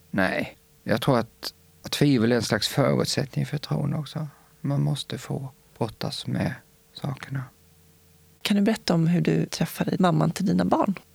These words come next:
Speaker 1: Henne träffade jag på en studentfest i Lund. Jag såg henne där.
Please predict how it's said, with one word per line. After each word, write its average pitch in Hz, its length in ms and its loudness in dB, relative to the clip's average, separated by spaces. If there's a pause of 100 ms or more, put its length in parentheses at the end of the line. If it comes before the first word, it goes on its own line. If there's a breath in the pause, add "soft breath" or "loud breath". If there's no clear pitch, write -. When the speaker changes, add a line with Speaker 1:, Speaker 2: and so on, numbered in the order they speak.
(300)
Speaker 1:
Henne 208 320 6
träffade 190 340 6
jag 147 140 4
på 151 120 6
en 135 300 4
studentfest 147 720 4
i 131 40 4
Lund. 123 320 0 (460)
Jag - 120 2
såg 131 320 4
henne 131 300 4
där. 120 320 4